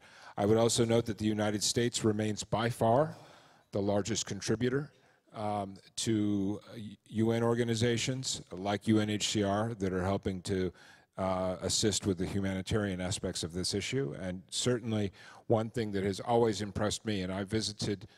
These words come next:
the hotspot islands, I visited camps in Chios and Lesbos, um, one of the things that always comes back to me is, the, first, the extraordinary generosity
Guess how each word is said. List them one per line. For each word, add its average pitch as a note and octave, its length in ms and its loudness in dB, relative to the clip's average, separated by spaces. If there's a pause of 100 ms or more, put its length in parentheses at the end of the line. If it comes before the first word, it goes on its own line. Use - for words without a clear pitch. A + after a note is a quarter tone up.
(180)
the G2+ 60 -8
hotspot G#2 500 -4
islands, G#2 400 -2
I F2 120 -6
visited G2+ 520 -4
camps G#2 380 -2
in F#2 100 -6
Chios A2 560 -2
and F2+ 160 -6
Lesbos, G#2 540 -2 (640)
um, F#2+ 320 -2 (460)
one A#2 180 0
of A#2 60 2
the A2 80 2
things G#2+ 260 0
that A2+ 100 0
always A2+ 360 6
comes G2+ 220 -2
back G2+ 240 2
to G2 80 0
me F#2+ 160 -2
is, F#2+ 140 -2
the, G2 140 -4 (320)
first, B2 300 4
the G#2 100 4
extraordinary A2+ 760 4
generosity F#2+ 840 0